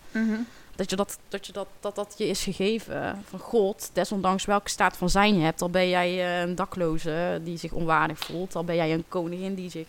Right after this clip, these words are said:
Speaker 2: eh, helemaal
Speaker 1: Mhm.
Speaker 2: waard voelt, maakt het helemaal niet uit. Nou, met
Speaker 1: Ja,
Speaker 2: de law of
Speaker 1: dus
Speaker 2: assumption, assumption
Speaker 1: Mhm.
Speaker 2: is het ook zo. Want
Speaker 1: Ja.
Speaker 2: stel dat jij, ehm, eh, een keer een dag hebt dat je niet zo hoog in je vibratie zit, dus dat je niet zo vrolijk bent, dat, dan,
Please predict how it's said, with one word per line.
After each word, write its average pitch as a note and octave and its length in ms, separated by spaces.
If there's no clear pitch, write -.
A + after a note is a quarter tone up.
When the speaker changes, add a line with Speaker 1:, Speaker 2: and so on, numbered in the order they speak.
Speaker 2:
eh, D#3 100
helemaal F3 520
Speaker 1:
Mhm. G#3+ 40
Speaker 2:
waard F3+ 280
voelt, G3 320
maakt F#3 220
het - 80
helemaal F#3+ 280
niet F#3 160
uit. E3+ 460
Nou, - 140
met C4+ 100
Speaker 1:
Ja, A3+ 60
Speaker 2:
de G#3 60
law A3+ 100
of A3+ 80
Speaker 1:
dus A#3 120
Speaker 2:
assumption, A3+ 480
assumption A3+ 540
Speaker 1:
Mhm. G3 100
Speaker 2:
is G3+ 80
het F#3+ 140
ook A3 140
zo. - 320
Want F#3 140
Speaker 1:
Ja. - 60
Speaker 2:
stel G#3+ 320
dat G3 120
jij, G3 420
ehm, F#3 420
eh, F3+ 320
een F#3+ 100
keer F#3+ 220
een F#3+ 80
dag F#3 240
hebt F#3+ 180
dat F#3+ 200
je F3+ 60
niet G3+ 200
zo A3+ 140
hoog F3 240
in F3+ 60
je F3 80
vibratie - 560
zit, - 340
dus F#3+ 120
dat F#3+ 180
je F#3 80
niet G3 200
zo A3 160
vrolijk F3 360
bent, G3 320
dat, G3+ 180
dan, G3 200